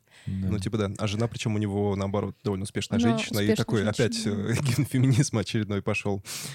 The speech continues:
Speaker 2: Да, и у него один из основных конфликтов в том, что он не принимает успехи жены.
Speaker 3: Но это она так
Speaker 1: Это
Speaker 3: думает.
Speaker 1: она
Speaker 2: Ну, по
Speaker 1: так
Speaker 2: крайней мере,
Speaker 1: думала,
Speaker 2: она так
Speaker 1: да.
Speaker 2: думает, да.
Speaker 3: Там непонятная история, да, потому что, ну, его личностный кризис, он очевиден, и он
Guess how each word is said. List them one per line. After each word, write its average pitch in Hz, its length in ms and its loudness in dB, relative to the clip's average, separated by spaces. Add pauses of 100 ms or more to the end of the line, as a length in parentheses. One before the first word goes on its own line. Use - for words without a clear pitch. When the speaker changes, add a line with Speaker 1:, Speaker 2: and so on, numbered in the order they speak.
(120)
Speaker 2:
Да, 107 260 2
и 95 380 -2 (200)
у - 60 -8
него 104 300 2
один 104 180 -2
из - 260 -6
основных 104 280 -4
конфликтов 107 400 -2
в - 40 -10
том, 110 140 -2
что - 200 -4
он 104 480 -2
не 104 160 0
принимает 98 640 -2
успехи - 340 -8
жены. 95 280 -4 (460)
Speaker 3:
Но 254 120 6
это 269 220 4
она 247 200 4
так 208 180 0
Speaker 1:
Это 208 100 0
Speaker 3:
думает. 127 200 6
Speaker 1:
она 135 100 8
Speaker 2:
Ну, - 60 6
по - 20 2
Speaker 1:
так 101 100 6
Speaker 2:
крайней 117 160 6
мере, 98 80 8
Speaker 1:
думала, 92 120 6
Speaker 2:
она 87 80 2
так - 100 4
Speaker 1:
да. 85 80 4
Speaker 2:
думает, 85 160 -2
да. - 80 -2
Speaker 3:
Там 254 140 8
непонятная 269 760 4
история, 294 480 4
да, 233 300 6
потому 226 360 2
что, - 220 -4
ну, 240 100 4
его 226 240 4
личностный 233 560 2
кризис, 220 520 4
он 214 120 4
очевиден, 233 680 2 (420)
и 220 100 6
он 208 460 4